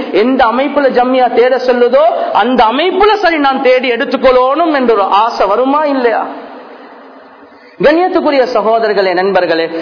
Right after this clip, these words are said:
ரசூலுல்லா என்ற பெயரை வெட்டினத்துக்காக வேண்டி நபியாவோட ரசூலுல்லா என்ற பட்டம் இல்லாம போகல, ஹலாலுடைய லோகோவை கழட்டினத்துக்காக வேண்டி அது ஹராமாக இல்ல, அது ஹலாலாக தான் இருக்குது. அவங்களுக்கு அது பார்க்க பார்க்க கஷ்டமா இருக்குது. எப்படி யகூதிகள் நசராக்களுக்கு அந்த அக்ரிமெண்ட்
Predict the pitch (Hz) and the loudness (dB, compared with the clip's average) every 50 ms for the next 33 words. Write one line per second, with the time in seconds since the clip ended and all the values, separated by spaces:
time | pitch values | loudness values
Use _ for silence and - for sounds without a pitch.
0 | - - - 190 226 220 - 320 339 349 359 359 359 349 339 320 311 311 311 302 | -6 -4 -2 0 0 -2 -2 -2 -2 0 0 0 0 0 0 2 2 2 2 2
1 | 277 262 254 226 - 214 214 240 254 262 240 202 254 247 - 262 254 254 247 240 | 2 0 0 0 2 2 2 2 2 0 -2 -2 -2 -2 -2 -2 -2 0 0 0
2 | 226 - 214 202 190 - 190 170 180 196 214 220 240 254 294 330 349 381 - - | 0 0 2 0 2 0 0 -2 -2 -2 -2 -2 -2 0 0 -2 -2 -4 -4 -6
3 | - - - - - - 294 180 202 202 202 247 254 254 247 247 247 226 202 202 | -8 -8 -10 -10 -6 -2 0 0 0 0 2 2 2 2 2 0 -2 -2 -2 -4
4 | 190 - - 254 240 240 240 240 240 233 220 214 202 202 190 - 202 202 - - | -4 -2 0 0 2 2 2 2 2 2 0 0 0 -2 0 0 0 -2 0 0
5 | 269 254 254 240 233 233 226 220 214 208 196 - 202 208 202 220 208 185 180 175 | 0 0 2 0 0 2 0 0 0 0 -2 0 0 0 0 0 -2 -2 0 0
6 | 180 208 240 285 - - - - - - 196 202 220 240 262 285 285 294 285 277 | 0 0 -2 -2 -4 -6 -8 -6 -2 0 2 2 2 2 0 0 0 -2 0 0
7 | 262 240 220 214 233 254 269 262 262 302 285 269 240 - 226 226 247 - 269 262 | 0 2 2 2 2 2 2 2 2 2 2 2 0 -2 -2 -2 -2 -2 -2 -2
8 | 254 247 240 220 226 220 208 196 208 190 185 202 214 220 233 247 294 320 - - | 0 0 0 0 0 0 0 0 0 -2 -2 -2 -2 -2 -2 -2 -2 -2 -4 -6
9 | - - - - 175 196 185 - - 196 196 214 233 240 240 226 220 214 208 208 | -10 -6 -4 -2 0 0 0 0 0 0 0 2 0 0 0 0 0 0 0 0
10 | 196 185 202 233 214 190 185 - 180 175 180 202 214 214 208 208 202 185 202 185 | 0 0 0 0 0 0 -2 -2 0 0 0 0 0 0 0 0 0 0 0 0
11 | - 226 240 226 170 151 135 - 127 - - - - - - - - - - - | 0 0 0 0 -4 -6 -6 -8 -8 -10 -10 -12 -14 -16 -18 -18 -18 -16 -16 -16
12 | - - - - - - 208 247 269 302 311 320 330 330 320 294 302 302 302 285 | -16 -18 -20 -10 -4 0 0 2 2 0 -2 -2 0 0 0 0 0 0 0 2
13 | 269 285 330 330 - 349 330 - 339 339 359 349 349 370 370 359 339 349 349 339 | 4 4 4 2 2 2 2 4 4 2 2 4 2 2 4 2 2 2 2 0
14 | 349 339 339 320 302 294 254 254 240 240 254 254 254 254 254 254 - 240 233 254 | 2 2 2 0 -2 -2 -2 0 0 0 0 0 -2 -4 -4 -2 0 0 2 2
15 | 320 330 311 294 285 262 285 320 320 302 320 277 311 302 285 262 254 254 254 - | 0 0 0 0 0 0 0 0 0 0 0 0 0 0 0 0 -2 -2 -2 -2
16 | 277 294 247 311 311 302 302 302 302 - 277 285 277 269 262 - 233 240 220 220 | -2 0 0 0 0 2 2 2 2 2 2 2 2 0 0 0 0 -2 0 0
17 | 302 311 311 311 302 285 | 0 2 2 0 0 0